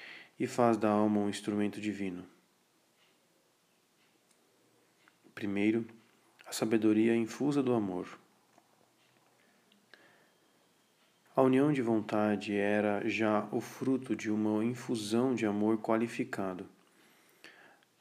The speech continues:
E Santa Teresa observa que as sextas moradas são habitadas por uma alma ferida pelo amor.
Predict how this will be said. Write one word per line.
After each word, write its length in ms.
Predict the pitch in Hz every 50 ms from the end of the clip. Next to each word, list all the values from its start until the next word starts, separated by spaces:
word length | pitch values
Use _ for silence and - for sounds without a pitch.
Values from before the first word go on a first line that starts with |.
| _ _ -
E 80 | 113
Santa 280 | 104 - - 101 104 101
Teresa 360 | - 107 101 104 104 104 113
observa 640 | 107 110 113 110 - 113 110 113 113 107 98 98 98
que 220 | - - - 104
as 120 | 101 95 95
sextas 420 | - - 104 104 104 - 98 95
moradas 580 | 98 101 98 98 95 101 110 117 104 101 98 -
são 220 | - - 107 104
habitadas 600 | 104 95 110 107 - 107 107 107 104 107 98 -
por 240 | - - - 110 107
uma 200 | 104 104 101 98
alma 260 | 98 101 101 101 101
ferida 440 | 95 - - 104 104 107 110 113 113
pelo 220 | 110 117 117 123
amor. 300 | 120 110 98 92 90 87